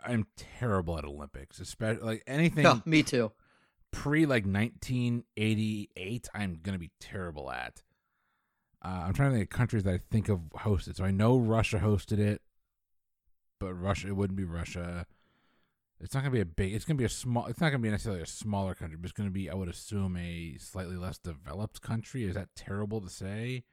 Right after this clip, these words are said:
Speaker 1: Uh, Lord. Okay, so let's, let's eliminate places. Let's get out of, let's get out. It's not gonna be in Africa. I don't think,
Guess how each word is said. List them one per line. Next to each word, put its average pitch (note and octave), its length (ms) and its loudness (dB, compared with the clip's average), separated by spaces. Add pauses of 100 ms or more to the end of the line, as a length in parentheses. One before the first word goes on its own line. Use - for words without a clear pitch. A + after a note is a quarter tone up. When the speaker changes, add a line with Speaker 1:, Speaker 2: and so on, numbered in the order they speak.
(1900)
Speaker 1:
Uh, G#2+ 720 -4
Lord. F#2 680 -10
Okay, F#2+ 520 -10
so F#2 520 -8
let's, - 320 -12 (1700)
let's - 140 -10
eliminate F#2 480 0
places. F2 460 -8
Let's F#2 180 -8
get A2 160 -2 (120)
out G#2+ 260 0
of, G2 760 -2 (1800)
let's - 160 -20
get - 200 -10
out. G2 200 -4
It's - 120 -14
not A2 140 -2
gonna A2 140 -2
be G2+ 80 2
in G2 160 -2
Africa. G#2 840 -2
I F#2+ 60 -4
don't A#2 240 -4 (340)
think, A#2+ 400 -6